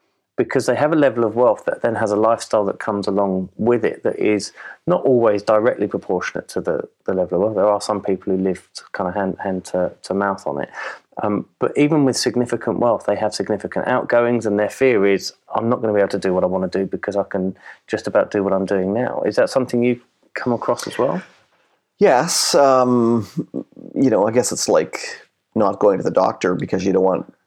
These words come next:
Speaker 2: bad news.
Speaker 1: Yeah.
Speaker 2: Um, I mean, it is true. In, in our case,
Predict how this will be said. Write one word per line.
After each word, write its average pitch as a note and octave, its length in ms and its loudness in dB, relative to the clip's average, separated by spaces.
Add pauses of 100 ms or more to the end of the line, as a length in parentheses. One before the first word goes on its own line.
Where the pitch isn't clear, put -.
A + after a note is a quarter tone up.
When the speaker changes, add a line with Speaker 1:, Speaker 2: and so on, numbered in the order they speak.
(160)
Speaker 2:
bad E2+ 260 2
news. G2 500 -2
Speaker 1:
Yeah. - 60 0
Speaker 2:
Um, F2 440 0 (920)
I E3 40 4
mean, F3 120 6
it F3 120 6
is E3+ 140 4
true. B2+ 240 2
In, A#2+ 100 4
in C3 160 2
our B2+ 140 6
case, - 520 0